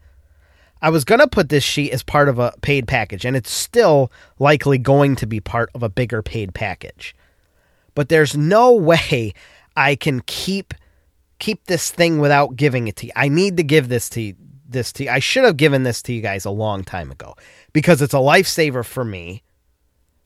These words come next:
Uh, it's, it, I couldn't imagine doing nine-by-twelves without this, to be honest with you. I,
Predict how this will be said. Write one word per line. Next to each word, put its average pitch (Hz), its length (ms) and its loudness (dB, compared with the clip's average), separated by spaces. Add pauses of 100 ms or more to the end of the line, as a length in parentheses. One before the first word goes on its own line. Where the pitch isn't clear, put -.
(200)
Uh, 123 200 -2
it's, - 440 -4
it, 151 240 -4 (240)
I 160 100 4
couldn't 240 400 2
imagine 143 840 0 (320)
doing 139 360 4
nine-by-twelves 117 840 0
without 95 320 -8
this, 80 240 -10
to - 80 -14
be 90 140 -10
honest 82 340 -12
with 62 160 -18
you. - 240 -20 (2000)
I, 123 160 -2